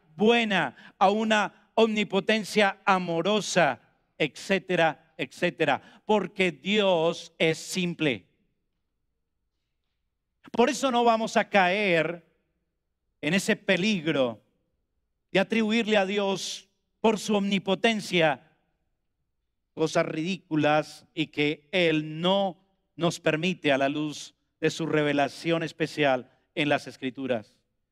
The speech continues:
Sí, creemos que la Escritura afirma expresamente que hay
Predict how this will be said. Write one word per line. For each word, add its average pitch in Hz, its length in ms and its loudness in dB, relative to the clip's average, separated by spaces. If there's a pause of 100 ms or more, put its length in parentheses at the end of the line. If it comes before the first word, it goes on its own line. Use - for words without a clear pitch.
(220)
Sí, 214 360 0
creemos 180 500 0
que 185 100 -2
la 175 80 2
Escritura 170 600 0 (220)
afirma 190 440 0
expresamente 190 800 -2
que 175 180 2
hay 180 180 0